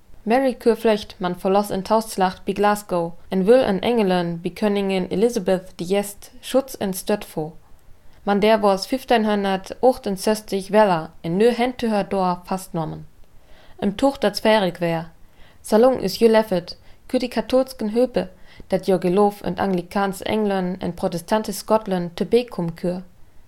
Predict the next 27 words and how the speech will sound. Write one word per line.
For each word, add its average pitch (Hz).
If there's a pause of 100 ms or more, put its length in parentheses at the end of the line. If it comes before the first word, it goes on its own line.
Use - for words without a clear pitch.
(320)
Büten 190
dit, 233 (120)
Herr 196
Mary, 185
önrocht 196
üb 180
die -
Ingels 208
Thron. 175 (840)
Derum 233
wars 202 (100)
die 190
Ost 254
Februare 190
fifteenzhundertzevenentachtig, 202 (300)
nichentijn 247
Jor, 196
eler 190
dat 180
zwangen 214
nommen 180
wär, 170 (400)
und 190
erla 196
van 175
vierundvierzig 208
Jor 190